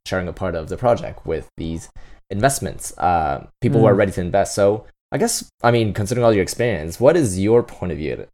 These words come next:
Speaker 1: on, uh, point of view on it? As in, should people stick to just not taking any funds, or should they actually consider that as, like, a must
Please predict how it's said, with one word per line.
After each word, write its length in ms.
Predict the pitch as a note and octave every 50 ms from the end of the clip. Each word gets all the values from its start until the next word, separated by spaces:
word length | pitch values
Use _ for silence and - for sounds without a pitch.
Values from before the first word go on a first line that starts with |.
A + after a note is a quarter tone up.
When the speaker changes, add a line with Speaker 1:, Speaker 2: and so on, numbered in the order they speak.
| _ _ -
Speaker 1:
on, 140 | G2 F#2+ - -
uh, 60 | G2
point 240 | F#2+ - A#2+ A2+ A2
of 60 | F#2+
view 280 | E2+ F#2+ G2 F#2 E2+ -
on 220 | - E2+ E2+ D2 B1
it? 140 | G1+ - -
As 200 | - F2+ F#2+ -
in, 220 | F#2+ F2+ F2 F2+ - - _ _ _ _ _ -
should 120 | - - A#2
people 280 | F#3 F#3+ F#3+ B2 G2
stick 260 | F2 - - G#2+ G2 -
to 140 | - - A2
just 300 | G#2 F#2 F2 E2+ - - - _ _ -
not 380 | F2+ F2+ F#2 G2 F#2+ F#2 F2 -
taking 240 | - F#2 F2 F#2 F#2
any 140 | E2+ F#2
funds, 320 | E2+ - C#3 C3 G#2+ F#2 F2+
or 100 | E2+ E2
should 180 | - - F2
they 120 | F#2 G#2 F#2+
actually 280 | F2+ F#2+ - G#2 G2
consider 420 | - F#2 F2 - - A#2 G2 F2 C2+
that 260 | - A1 G1+ G1+ -
as, 220 | A#1 C#2 E2 F2
like, 100 | F2 E2
a 60 | F#2 F2+
must 560 | F#2 G2 G2 F#2+ F#2 - - - - -